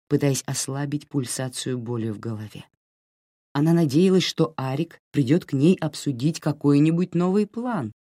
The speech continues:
раз уж этот провалился. Вместо этого он, как выяснилось,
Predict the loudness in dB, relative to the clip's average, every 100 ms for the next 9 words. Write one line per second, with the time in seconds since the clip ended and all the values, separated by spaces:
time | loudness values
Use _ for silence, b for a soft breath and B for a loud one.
0 | _ -4 -4 0 -2 -4 -6 -6 -8 -8
1 | -8 -4 -6 -6 -10 -12 _ _ _ _
2 | _ _ _ 0 2 0 -2 -2 -2 -4
3 | -4 -6 B B 2 4 2 0 -4 -10
4 | -6 -2 0 -2 -4 -2 -4